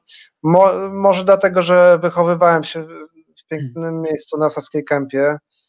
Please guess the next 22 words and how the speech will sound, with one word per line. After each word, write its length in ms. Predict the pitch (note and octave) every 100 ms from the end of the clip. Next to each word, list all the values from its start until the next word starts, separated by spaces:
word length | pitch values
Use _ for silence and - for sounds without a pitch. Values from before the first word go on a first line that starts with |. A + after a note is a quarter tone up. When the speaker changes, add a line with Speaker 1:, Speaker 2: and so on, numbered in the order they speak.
| _ _ _ _ -
Speaker 1:
i 260 | C#3 C#3
dużo 240 | D3+ D3+ D3+
czasu 540 | D#3 D3 D#3 D3 C#3
bardzo 280 | C#3+ C#3 D3
nad 200 | D3 C#3+
Wisłą 300 | D#3 C#3+ C3
po 120 | C3
prostu 280 | C3 C3 B2+
spędzałem 460 | - C3+ C#3 C3+
w 40 | C3
krzakach, 600 | - C3+ C3+ C3+ C#3 -
e, 480 | C3+ C3 C3+ C3 C3
i 400 | C3+ C3+ C#3 C3+
do, 240 | C3 C3+ B2+
do 180 | C#3
centrum 440 | C#3 D3+ C#3+ D3 C#3
to 120 | C#3+
jeździłem, 500 | C#3 C3 C3+ C#3+ C3+
kiedy 240 | D3 C#3 C3+
naprawdę 440 | C3+ C#3+ C3 C3+
coś 240 | - A#2 -
musiałem 540 | B2+ C3+ C3 B2+ B2+